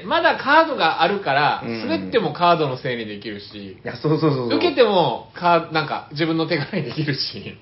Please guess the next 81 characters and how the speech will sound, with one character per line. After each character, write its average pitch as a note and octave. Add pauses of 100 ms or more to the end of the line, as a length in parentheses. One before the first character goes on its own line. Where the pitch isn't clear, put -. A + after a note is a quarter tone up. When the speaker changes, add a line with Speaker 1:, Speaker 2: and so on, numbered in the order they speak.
Speaker 2:
い -
や、 A#2+
怖 D3+
い、 D3+
怖 C3
い、 A#2+
怖 C#3+
い。 -
Speaker 1:
怖 C#3
い。 F#2 (760)
Speaker 2:
い G2
や G2+
ー、 F#2+
Speaker 1:
こ F#2+
れ E4
ち -
ょ -
っ -
と、 G#3+ (100)
Speaker 2:
そ A2
う -
ね。 D#3
Speaker 1:
お -
酒 A#3
飲 B3+
み B3
な A#3+
が A3+
ら G3
や D#3
る C#3
と B2+
よ B2
り、 B2+
な G#2+
ん G2+
か F#2+
こ D2+ (520)
う。 -
Speaker 2:
う C#3
ん -
う C#3
ん G#2+
う -
ん。 -
Speaker 1:
あ E4+
と、 G#4+
コ -
ン -
ポ -
ー -
ネ A#4 (200)
ン -
ト B4+
が G#4
め G3+
ち A3+
ゃ A#3+
く -
ち D#4
ゃ -
い C#4
い C4
っ A#3+
す -
よ B2+
ね。 D#3+
ホ D#3+
ワ E3
イ E3+
ト -
ボ F3+
ー -
ド D#3
の C3
こ B2
の A2+
カ D3+
ン D3
ペ D#3
っ D3